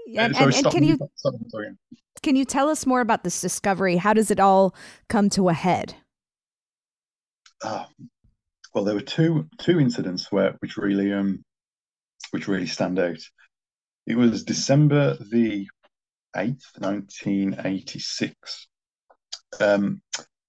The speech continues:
Speaker 2: the girls got home 'cause the, the Tina and Kathy, the two older girls, they worked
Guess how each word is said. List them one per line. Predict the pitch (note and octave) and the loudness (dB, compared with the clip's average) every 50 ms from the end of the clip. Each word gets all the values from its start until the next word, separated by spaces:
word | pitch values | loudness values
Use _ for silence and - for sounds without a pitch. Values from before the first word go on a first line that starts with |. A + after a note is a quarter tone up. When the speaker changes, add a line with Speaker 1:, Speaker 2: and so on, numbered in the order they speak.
| _ _ _ _ _ _ _ - | _ _ _ _ _ _ _ -8
Speaker 2:
the | - | -4
girls | - - D3 E3 - - - - - - - - - - - _ _ _ _ _ _ _ _ _ _ _ _ _ - | 0 2 4 4 4 2 0 -2 -6 -8 -10 -12 -16 -18 -20 _ _ _ _ _ _ _ _ _ _ _ _ _ -4
got | - A#2+ A#2+ - | -2 -2 -2 0
home | - - A2+ - - - | -2 -2 -2 -2 -2 -4
'cause | - - A#2 - - | -4 -4 -4 -2 0
the, | A2+ A#2 A#2 | 0 0 2
the | A2 A2 A2 - - _ | 2 0 -2 -2 -6 _
Tina | - - C#3 C#3 C3+ B2 A2+ G#2+ | -2 2 4 4 4 4 4 2
and | G2+ G2 F#2+ F#2+ - - - | 0 -2 -2 -4 -6 -8 -10
Kathy, | - - - - - B2 A#2+ A#2 | -8 -10 -10 -6 0 2 2 2
the | G#2+ G2 | 2 0
two | - - F#2+ F#2 | -2 0 0 0
older | F2+ F#2 F#2+ G2 | 0 0 -2 -2
girls, | G2 G#2 G#2+ G#2+ G#2 F#2+ | -2 -2 -4 -4 -4 -4
they | F#2+ F#2 F2+ | -4 -2 -2
worked | F#2+ G2 F#2+ F#2+ - - - | -2 -2 -4 -4 -6 -10 -16